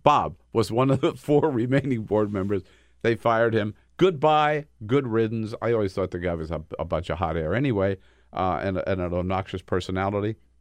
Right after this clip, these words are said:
But he, he was a big, he's a big Hollywood royalty. Big, uh, you know, he made some wonderful films, and he had a lot of success,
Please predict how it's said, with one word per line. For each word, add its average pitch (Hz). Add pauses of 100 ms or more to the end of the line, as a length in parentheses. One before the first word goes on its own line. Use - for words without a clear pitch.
(920)
But 175
he, 180
he 180
was 196
a 302
big, 214
he's 175
a 190
big 185
Hollywood 160
royalty. 107
Big, 117 (260)
uh, 90
you 95
know, 95
he 107
made 107
some 92
wonderful 110
films, 170 (100)
and 85
he 92
had 92
a 90
lot 92
of 101
success, 127